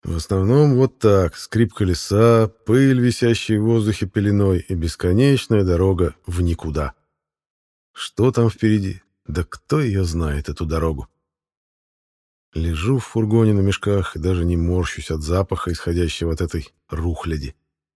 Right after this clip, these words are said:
Рухлядью на Руси называли всяческие шкуры и шкурки, так что для содержимого мешков самое нормальное название. Сплю. И не сплю. Эдакая сонная нирвана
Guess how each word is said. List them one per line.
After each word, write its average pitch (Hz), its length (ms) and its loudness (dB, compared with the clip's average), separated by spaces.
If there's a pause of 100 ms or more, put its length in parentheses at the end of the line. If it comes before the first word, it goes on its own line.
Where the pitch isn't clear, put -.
(540)
Рухлядью 101 680 0
на 87 120 0
Руси 110 380 -2
называли 104 520 4
всяческие 95 580 -4
шкуры 110 440 0
и - 20 4
шкурки, - 580 -4 (440)
так 85 160 -10
что 92 160 -6
для 95 160 -2
содержимого 101 560 2
мешков 101 440 0
самое 90 320 2
нормальное 87 460 2
название. 78 500 -4 (1000)
Сплю. - 580 -4 (800)
И 120 140 4
не 90 160 2
сплю. 82 640 -4 (720)
Эдакая 110 480 0
сонная 113 680 0
нирвана 95 680 2